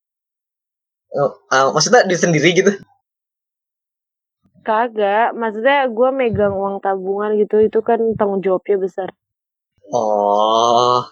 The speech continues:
Speaker 1: eh, tapi duit lu bukan? Yang kayak lu beli apa?
Speaker 2: Apa?
Speaker 1: Beli apa? Eh, aduh, gue lupa namanya.
Speaker 2: Oh, kalau yang tour gue nabung itu nggak pakai duit gue,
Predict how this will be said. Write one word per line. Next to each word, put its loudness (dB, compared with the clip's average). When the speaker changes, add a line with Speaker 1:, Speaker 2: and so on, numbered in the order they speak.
Speaker 1:
eh, 4
tapi 2
duit 4
lu 2
bukan? 0
Yang 2
kayak 4
lu 2
beli 2
apa? 2
Speaker 2:
Apa? -10
Speaker 1:
Beli 2
apa? -2
Eh, 4
aduh, 2
gue 4
lupa 2
namanya. 2
Speaker 2:
Oh, 2
kalau 2
yang -4
tour -4
gue -4
nabung -4
itu -4
nggak -2
pakai -4
duit -12
gue, -2